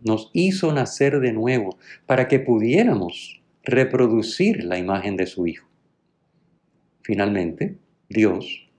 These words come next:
nos amó participándonos su gloria. Es lo que significa, no, los glorificó. Participar de su gloria. Su gloria es el poder de Dios que se manifiesta en su obrar.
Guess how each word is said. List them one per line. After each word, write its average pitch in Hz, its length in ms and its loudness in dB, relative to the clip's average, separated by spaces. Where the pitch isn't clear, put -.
nos 110 340 0
amó 120 500 -2
participándonos 139 1160 0
su 135 120 -2
gloria. 87 500 0
Es 92 120 -6
lo 101 100 0
que 113 100 -4
significa, 131 720 -2
no, 120 300 0
los 113 240 2
glorificó. 104 720 -2
Participar 139 640 2
de 131 60 6
su 160 160 2
gloria. 156 600 2
Su - 200 -2
gloria 120 360 6
es 165 40 0
el 143 220 -2
poder 151 400 4
de 143 100 6
Dios 120 300 2
que 165 100 0
se 151 120 -2
manifiesta 110 560 0
en 101 80 -2
su - 140 -6
obrar. 135 400 -2